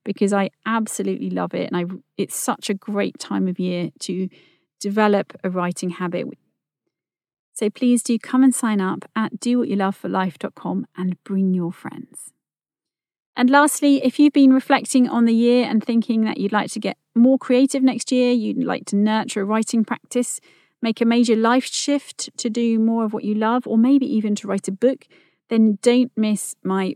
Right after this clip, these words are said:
big winter sale, which is on at do what you love for life dot com. It includes huge savings on all of my courses, many of which are regularly described as life-changing, which just makes me so happy.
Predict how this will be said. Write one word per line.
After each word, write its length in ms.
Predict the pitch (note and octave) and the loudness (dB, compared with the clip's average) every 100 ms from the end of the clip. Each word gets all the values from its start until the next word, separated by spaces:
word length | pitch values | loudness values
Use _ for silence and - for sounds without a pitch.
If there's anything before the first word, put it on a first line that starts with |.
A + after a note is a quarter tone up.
| - | -2
big 220 | A3+ G#3+ | -2 0
winter 280 | G#3 G3 - | -2 -2 -4
sale, 480 | - D#3 - - F#3+ | -6 -6 -6 -8 -8
which 180 | G3+ G3+ | -6 -4
is 60 | G#3 | -2
on 140 | G#3 | -2
at 120 | G3+ | -4
do 140 | B3 B3 | -2 -2
what 100 | F#3+ | -2
you 80 | |
love 160 | G3 F#3+ | -4 -4
for 140 | - | -4
life 220 | F#3+ F3+ - | -4 -4 -6
dot 140 | - | -10
com. 340 | - F3 F3 - _ _ _ | -6 -6 -6 -8 _ _ _
It 80 | G#3+ | -8
includes 640 | - - G#3 G3 G3+ - - | -8 -2 0 0 -2 -6 -12
huge 340 | - C4+ B3+ | -2 0 0
savings 460 | - F#3+ F#3+ F#3+ - | 0 0 0 -2 -2
on 160 | G3+ G3 _ _ | -2 -2 _ _
all 360 | - C4 C4 B3 | 2 6 6 4
of 140 | - G3 | 0 -2
my 160 | F3 | -2
courses, 540 | F#3 F#3+ F3+ A#3+ B3 A3 | -2 -4 -4 -2 -2 0
many 460 | G#3 G#3 G#3 G3+ - | 0 0 -2 -4 -6
of 280 | G3 F#3+ F#3 | -8 -6 -4
which 240 | G#3 - - | -6 -6 -8
are 240 | F#3 F#3+ | -6 -6
regularly 500 | G3 G#3 G3+ F#3 F3+ | -4 -4 -4 -4 -6
described 520 | F3+ F#3+ - F3+ F3 | -8 -10 -8 -6 -8
as 200 | - F3+ | -10 -10
life-changing, 920 | F#3 A3+ B3+ - B3+ B3+ C4 C4 C4+ C4 | -6 -6 -4 0 2 4 4 4 2 2
which 320 | G3+ - - | -6 -8 -10
just 320 | G3+ G3 - | -10 -10 -8
makes 240 | F#3 F#3 | -10 -8
me 140 | F3+ F3+ | -8 -6
so 140 | G3 | -6
happy. 300 | G3 B3 D4+ | -8 -4 -4